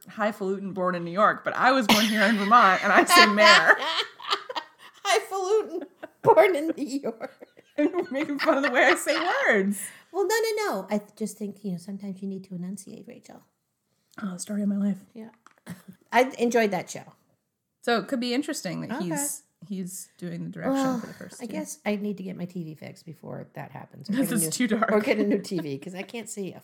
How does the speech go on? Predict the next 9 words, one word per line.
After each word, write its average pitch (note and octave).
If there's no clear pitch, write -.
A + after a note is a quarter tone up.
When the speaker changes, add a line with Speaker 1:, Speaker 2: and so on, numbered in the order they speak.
Speaker 2:
freaking D#3+
thing. C3+
Speaker 1:
<laughs> -
Speaker 2:
My E3+
tube, D#3+
my G3
tubage G#3
needs F#3
fixing. -